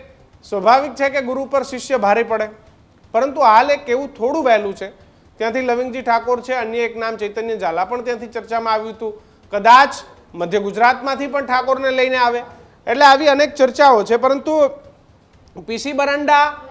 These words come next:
નંબર એક, કા સ્વરૂપજી ઠાકોર ને લવિંગજી ઠાકોર નંબર બે, અને સાથોસાથ, અ, જે,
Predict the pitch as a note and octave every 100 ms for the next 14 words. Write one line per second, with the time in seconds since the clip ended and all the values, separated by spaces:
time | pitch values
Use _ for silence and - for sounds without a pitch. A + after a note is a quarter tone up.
0 | - - _ _ _ E3+ G#3 B3 C#4 D4
1 | - - - _ _ _ _ _ - A3+
2 | A3+ A3+ A#3+ C4+ C4 C4 C4+ C#4+ C#4+ C4
3 | C4+ C#4 C4+ C4 B3+ C#4 C4 B3 A#3+ F3
4 | A3+ D4+ E4 E4 - - _ _ _ _
5 | _ - A3 C4+ D4 F3 C3 - _ _
6 | _ _ _ _ _ - - G#3+ A3 C4+
7 | C4 B3 B3+ B3+ - - _ _ _ F#3
8 | F#3+ F#3+ F#3+ B3 C#4